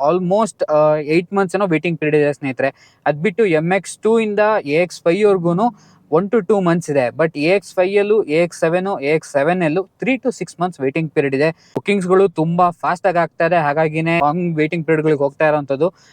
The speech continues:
ಆದಷ್ಟು ಬೇಗ ನೀವು ಬಂದ್ ಕಾರ್ಗಳನ್ನ ಬುಕ್ ಮಾಡ್ಕೊಂಡ್ರೆ ನಿಮಗೆ ಆದಷ್ಟು ಬೇಗ ಡೆಲಿವರಿ ಸಿಗತ್ತೆ. ಇಲ್ಲ ಅಂತಂದ್ರೆ ಮುಂಚಿನ ತರನೇ ಸ್ಕಾರ್ಪಿಯೋ ಆಗಿರ್ಬೋದು ಅಥವಾ ಸೆವೆನ್ ಡಬಲ್ ಓ ಲಾಂಚ್ ಆದಾಗ ಹೆಂಗ್ ವರ್ಷಗಟ್ಲೆ ವೇಟ್ ಮಾಡಿದ್ರೋ ಜನ, ಅದೇ ತರನೇ ವೇಟ್ ಮಾಡ್ಬೇಕಾಗತ್ತೆ.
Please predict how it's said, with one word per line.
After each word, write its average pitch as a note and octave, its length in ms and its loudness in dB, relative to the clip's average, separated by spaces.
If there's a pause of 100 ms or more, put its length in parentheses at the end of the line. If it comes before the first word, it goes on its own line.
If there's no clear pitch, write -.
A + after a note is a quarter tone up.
(200)
ಆದಷ್ಟು D#3+ 380 0
ಬೇಗ F3+ 300 2
ನೀವು F3+ 260 0
ಬಂದ್ D#3+ 240 0
ಕಾರ್ಗಳನ್ನ D#3+ 400 0
ಬುಕ್ C#3+ 280 -4
ಮಾಡ್ಕೊಂಡ್ರೆ E3 540 0
ನಿಮಗೆ D3+ 280 -4
ಆದಷ್ಟು C3+ 300 -2
ಬೇಗ D3 140 2
ಡೆಲಿವರಿ C#3+ 380 0
ಸಿಗತ್ತೆ. C#3 420 -2
ಇಲ್ಲ C#3 160 -2
ಅಂತಂದ್ರೆ D3 500 -2 (380)
ಮುಂಚಿನ D#3+ 280 -2
ತರನೇ D3+ 300 0
ಸ್ಕಾರ್ಪಿಯೋ C#3+ 420 -2
ಆಗಿರ್ಬೋದು C#3+ 440 0
ಅಥವಾ C#3+ 400 0
ಸೆವೆನ್ C#3 280 -2
ಡಬಲ್ D#3 180 0
ಓ D3+ 40 2
ಲಾಂಚ್ C#3 260 -2
ಆದಾಗ C#3+ 120 0
ಹೆಂಗ್ C3+ 200 -4
ವರ್ಷಗಟ್ಲೆ D3 560 -2
ವೇಟ್ D3 280 -2
ಮಾಡಿದ್ರೋ C#3 320 0
ಜನ, B2+ 200 -6 (140)
ಅದೇ C#3 240 -2
ತರನೇ D3+ 260 -2
ವೇಟ್ C3 180 -6
ಮಾಡ್ಬೇಕಾಗತ್ತೆ. C3+ 800 -4